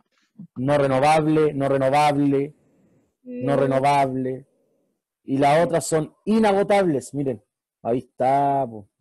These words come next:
Speaker 1: Sí, me acuerdo que habíamos, había que escribir algo.
Speaker 2: Ah, sí.
Speaker 1: Inagotables, y ahí tenemos las inagotables. Ah.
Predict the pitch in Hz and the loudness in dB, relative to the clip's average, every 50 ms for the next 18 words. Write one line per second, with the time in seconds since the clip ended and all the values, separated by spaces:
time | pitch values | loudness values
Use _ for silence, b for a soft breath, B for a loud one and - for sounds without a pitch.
0 | _ _ - - 127 123 120 117 123 127 123 127 127 127 131 127 131 120 - _ | _ _ -14 -12 -10 -8 -6 -6 -4 -4 -4 -4 -4 -4 -4 -6 -8 -12 -14 _
1 | _ _ _ - 120 117 117 120 123 120 123 120 - - 127 120 117 110 107 104 | _ _ _ -14 -12 -10 -8 -8 -8 -10 -10 -14 -16 -14 -12 -10 -10 -8 -8 -8
2 | - 320 339 370 370 381 381 - _ - 320 349 359 370 370 370 359 339 320 294 | -4 -2 -2 -2 -2 -2 -4 -6 _ -4 -2 -2 0 0 -2 -2 -2 -2 -2 -4
3 | 277 - _ _ _ _ - 127 143 151 156 151 143 139 127 131 110 123 123 123 | -6 -10 _ _ _ _ -4 -2 0 2 2 2 0 0 0 0 0 0 0 0
4 | 120 113 113 113 107 - - - 123 127 127 127 123 127 127 127 123 120 120 117 | 0 0 -2 -4 -6 -6 -6 -4 -2 -2 -2 -2 -4 -4 -4 -4 -4 -4 -4 -4
5 | 117 113 110 107 104 101 104 101 101 98 95 95 92 - _ _ _ _ _ _ | -4 -6 -6 -6 -6 -4 -4 -4 -6 -6 -10 -14 -16 -18 _ _ _ _ _ _
6 | _ _ _ _ _ _ _ _ _ _ - 98 98 101 101 104 104 104 107 110 | _ _ _ _ _ _ _ _ _ _ -18 -14 -12 -12 -10 -10 -8 -8 -8 -8
7 | 110 110 110 110 113 113 113 113 110 110 110 110 110 110 107 107 104 101 98 95 | -8 -8 -8 -8 -8 -8 -10 -10 -12 -14 -18 -18 -20 -20 -20 -18 -18 -18 -18 -20
8 | 92 87 80 71 57 _ | -20 -20 -20 -20 -20 _